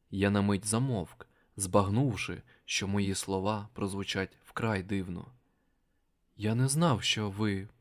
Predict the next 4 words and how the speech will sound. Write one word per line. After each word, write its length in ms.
померли». 600
Вона 600
стримано 760
всміхнулася. 880